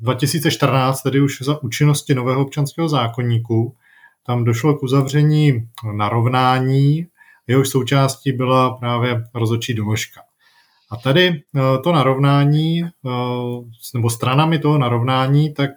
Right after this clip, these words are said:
byl v tom sporu žalobce, což bylo S R O čko, a za něj, eh, tam jednal jednatel, který byl současně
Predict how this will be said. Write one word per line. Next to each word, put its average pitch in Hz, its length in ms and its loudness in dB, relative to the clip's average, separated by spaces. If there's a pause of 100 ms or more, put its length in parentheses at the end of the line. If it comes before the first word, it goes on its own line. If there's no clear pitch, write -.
(120)
byl 135 480 2 (500)
v - 40 -20
tom 131 140 -4
sporu 117 420 0 (100)
žalobce, 131 580 0
což 143 160 -4
bylo 120 260 -4
S - 120 -4
R 135 80 2
O 139 120 2
čko, 151 520 -2 (540)
a 117 100 -2
za 131 140 0
něj, 151 420 4
eh, 127 720 -4
tam 135 180 -4
jednal 123 320 -4
jednatel, 165 640 -4 (440)
který 175 640 2 (260)
byl 147 200 0
současně 147 920 0